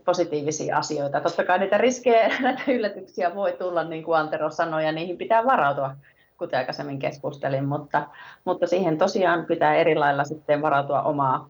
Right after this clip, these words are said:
omaa aikaa ja, ja, ja, ja tota, käyttää ja myöskin sitten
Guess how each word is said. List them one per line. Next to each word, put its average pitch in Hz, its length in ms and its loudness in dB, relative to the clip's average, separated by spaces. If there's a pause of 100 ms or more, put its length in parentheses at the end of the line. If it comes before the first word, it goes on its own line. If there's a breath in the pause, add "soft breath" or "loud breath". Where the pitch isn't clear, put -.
(100)
omaa 180 340 4
aikaa 139 400 0
ja, 135 320 -2
ja, 143 180 -8
ja, 131 200 -2 (160)
ja 123 80 -4
tota, 117 360 0 (520)
käyttää 156 440 2
ja 147 320 -2
myöskin 160 440 -8
sitten 160 480 -4